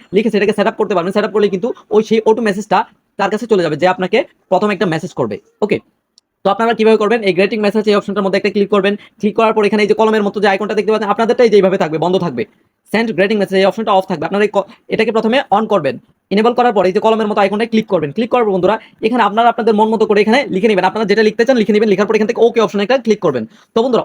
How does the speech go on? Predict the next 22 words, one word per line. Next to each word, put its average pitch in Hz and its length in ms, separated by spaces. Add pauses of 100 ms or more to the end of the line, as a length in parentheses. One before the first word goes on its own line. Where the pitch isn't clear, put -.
ওকে 208 160
অপশনে 247 220
ক্লিক 233 140
করার 214 160
পর 208 160
এই 254 60
যে 269 60
এখানে 240 160
দেখতে 226 140
পাচ্ছেন 226 220
সেভ 226 200
অপশন, 247 160 (4000)
এখানে 233 220
সেভ 226 160
অপশনে 240 240
ক্লিক 220 160
করলে 233 180
কিন্তু 240 140 (180)
এই 214 140
গেটিং 233 220 (100)
মেসেজ, 190 240 (520)
এই 214 60